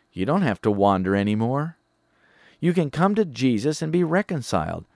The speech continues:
just like Joseph's brothers would come down and be reconciled with him.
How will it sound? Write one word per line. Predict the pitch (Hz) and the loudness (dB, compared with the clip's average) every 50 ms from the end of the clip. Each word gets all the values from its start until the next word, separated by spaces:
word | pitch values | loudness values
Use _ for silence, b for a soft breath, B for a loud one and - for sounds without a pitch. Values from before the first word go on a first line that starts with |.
| _ _ _ _ _ _ _ | _ _ _ _ _ _ _
just | - - 156 160 - - - | -2 0 0 0 0 -2 -2
like | 151 147 147 135 131 - | 0 0 0 -2 -6 -14
Joseph's | - - 131 131 143 135 - 151 143 127 - | -2 2 4 4 4 2 0 -4 -6 -6 -8
brothers | - - 117 143 135 123 101 101 104 104 104 | -14 0 4 6 6 6 6 4 2 0 0
would | 113 104 95 - | -4 -6 -8 -4
come | - 135 135 135 127 | 0 0 0 0 0
down | 117 123 117 110 110 113 117 | 0 0 0 2 0 0 -2
and | 113 110 | -4 -2
be | 110 117 110 | -2 -4 0
reconciled | 107 113 110 - - 107 101 - - 107 98 98 98 92 92 | 2 2 0 2 0 -4 -4 -2 -2 0 2 2 0 0 0
with | 98 95 - | -2 -4 -2
him. | - 110 101 82 73 - - | -2 -2 -2 -2 -4 -10 -18